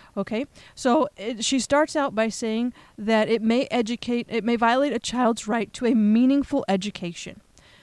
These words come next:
And it, it could,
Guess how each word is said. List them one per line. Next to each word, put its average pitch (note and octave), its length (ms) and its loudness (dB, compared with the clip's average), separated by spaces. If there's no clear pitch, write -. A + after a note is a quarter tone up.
And A3+ 200 -2
it, A3 240 -2
it A3+ 320 -4
could, A3 300 0